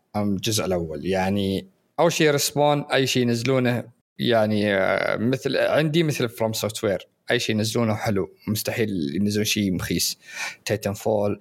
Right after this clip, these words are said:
Apex Legends، عندك الآن ستار وورز. فالحماس جدًا، جدًا كان مر-، مع الأول يوم لعبته كان جدًا خرافي.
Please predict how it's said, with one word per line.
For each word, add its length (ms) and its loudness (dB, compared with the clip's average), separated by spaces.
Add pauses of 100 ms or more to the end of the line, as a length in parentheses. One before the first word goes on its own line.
(340)
Apex 360 -2
Legends، 380 -2 (320)
عندك 460 0
الآن 220 0
ستار 220 -2
وورز. 320 -4 (220)
فالحماس 1400 2
جدًا، 300 2
جدًا 360 0
كان 340 2
مر-، 460 0
مع 160 2
الأول 340 4
يوم 160 2
لعبته 520 2 (320)
كان 180 0
جدًا 720 -2
خرافي. 640 2